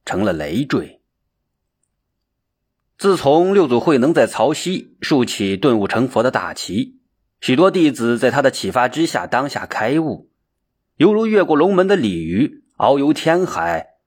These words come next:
吞云拨雾，毫不潇洒。因此曹溪名声大噪，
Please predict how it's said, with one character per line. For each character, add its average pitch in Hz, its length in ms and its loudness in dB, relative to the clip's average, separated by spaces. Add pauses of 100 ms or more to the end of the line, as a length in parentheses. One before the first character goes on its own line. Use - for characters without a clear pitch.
吞 135 220 2
云 110 260 0
拨 151 360 0
雾， 101 260 -8 (140)
毫 98 280 -2
不 - 140 -8
潇 117 320 -2
洒。 - 300 -10 (1400)
因 143 220 2
此 107 340 0
曹 120 200 -2
溪 143 140 -2
名 127 240 2
声 170 200 -2
大 113 260 -4
噪， - 300 -4